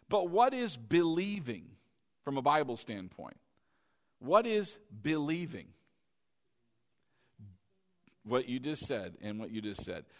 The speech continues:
Doing the word. In other words, a believer acts on what they believe.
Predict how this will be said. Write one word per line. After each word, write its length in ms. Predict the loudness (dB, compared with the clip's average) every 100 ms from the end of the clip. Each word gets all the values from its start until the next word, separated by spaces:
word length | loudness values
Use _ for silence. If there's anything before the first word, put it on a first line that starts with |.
| _ -20 -18 -10
Doing 760 | 0 2 2 0 -4 -6 -12 -20 _ -8
the 120 | -6
word. 460 | -4 -6 -6 -8 -14 -20 -20 _ 4
In 120 | 6
other 180 | 8 6
words, 260 | 2 4
a 80 | 2
believer 1040 | 4 2 4 2 0 -2 -2 0 0 -2 -6 _ _ 4
acts 640 | 6 4 0 -6 -16 -6
on 240 | -2 0 2
what 280 | 2 2 0
they 340 | 0 0 -4 -14 _ _ _ _ -20 -2
believe. 800 | 2 4 4 0 -4 -14 -20